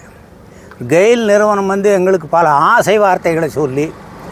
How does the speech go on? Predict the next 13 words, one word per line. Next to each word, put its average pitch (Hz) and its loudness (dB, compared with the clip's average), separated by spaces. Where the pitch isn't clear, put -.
எங்கள் 170 4
பூமி 220 2
வழியா 202 2
பைப் 180 0
லைன் 185 0
கொண்டு 190 0
போயிட்டாங்க. 147 0
"நாங்க 165 0
முப்பது 175 2
அடி 156 0
ரோடு 180 2
போட்டு 160 -2
கொடுக்குறோம், 135 -2